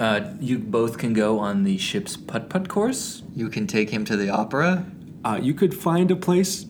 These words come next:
Speaker 3: on him and just say, "You know what? I'm gonna lube him <laughs> right here."
Speaker 1: Jesus Christ,
Speaker 3: That was,
Speaker 1: Doug.
Speaker 3: that one was super relevant.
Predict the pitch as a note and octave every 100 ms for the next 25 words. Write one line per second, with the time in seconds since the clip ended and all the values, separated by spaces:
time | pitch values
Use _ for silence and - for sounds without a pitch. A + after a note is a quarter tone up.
0 | - C3 D#3 D3+ F#3 D3+ C#3 C#3 - D3+
1 | C#3+ D#3+ F3 F3+ C3 D#3 E3 D#3+ F#3 C#3+
2 | C3 C3 C3+ - - C#3+ - D3 C#3 -
3 | - - - - A#3+ B3+ A#3+ - A#3+ -
4 | - - - - - - - A#3 C#4 D#4+
5 | C4 D3 - - A#3 A#3+ F3+ A#3 D4 -
6 | D#4 A#3+ - A3 G#3+ - C#4 C4+ D#4 C#4
7 | G3 C4 E3 C3+